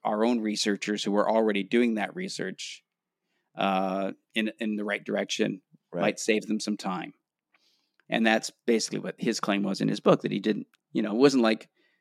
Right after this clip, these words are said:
Speaker 1: you know, we just took this technology and, and deployed it. It was that
Speaker 2: Mm-hmm.
Speaker 1: we used this technology to help steer research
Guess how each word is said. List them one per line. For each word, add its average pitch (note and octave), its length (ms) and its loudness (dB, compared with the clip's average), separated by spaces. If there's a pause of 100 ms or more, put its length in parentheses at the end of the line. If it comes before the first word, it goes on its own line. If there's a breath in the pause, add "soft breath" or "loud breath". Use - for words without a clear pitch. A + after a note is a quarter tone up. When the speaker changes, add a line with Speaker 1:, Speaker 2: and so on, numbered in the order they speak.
(400)
Speaker 1:
you A2+ 140 0
know, G2 220 -2 (320)
we A#2 120 0
just G#2 300 -4
took A#2 180 0
this G#2+ 140 -6
technology F#2+ 560 -4
and, F#2 260 -6
and G#2 120 0
deployed G2+ 440 2
it. - 220 -10 (180)
It - 120 -2
was G2 280 -2
that F#2+ 120 2
Speaker 2:
Mm-hmm. - 80 -6
Speaker 1:
we G2+ 80 -2
used G2+ 420 2
this G#2+ 140 0
technology G2 500 -2
to G2 140 0
help G2+ 240 0
steer G#2+ 440 2
research G2 800 -4